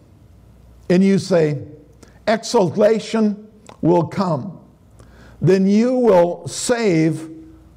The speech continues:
the humble person." You know, <clears throat> Job was saved because he is humble. You and I are gonna walk in the fullness of what God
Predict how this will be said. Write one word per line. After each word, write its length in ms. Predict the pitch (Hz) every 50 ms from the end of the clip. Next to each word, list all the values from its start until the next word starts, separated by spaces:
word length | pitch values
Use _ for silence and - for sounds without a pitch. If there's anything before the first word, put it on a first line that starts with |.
| - - - - _ _ - _
the 160 | - 156 156
humble 360 | 139 156 175 160 160 151 156 143
person." 640 | - - 160 143 139 135 - - - - 160 151 - - - - - - - - - - - - - - - - - - - - - - - - - - - - - -
You 60 | 190
know, 260 | 202 190 180 185 - - 226 180 - -
<clears throat> 260 | - - - - -
Job 320 | - 202 233 262 269 254
was 140 | 202 165 -
saved 360 | - - 220 214 196 170 143
because 280 | 120 - 185 185 165 131
he 60 | 143
is 160 | 143 135 -
humble. 500 | - 175 185 170 160 - - 202 - - - - - - - - - - _ - - - - - - - - - - - - - - - - - - - - - - - - -
You 160 | 202 247 277
and 100 | 262 226
I 160 | 208 214 202
are 100 | 190 185
gonna 200 | 175 196 180 175
walk 380 | 165 170 190 202 226 220 - -
in 80 | 180 160
the 60 | 143
fullness 540 | - - 196 220 226 226 208 180 156 - -
of 100 | 165 151
what 160 | 156 143 135
God 420 | 160 180 202 208 196 165 135 -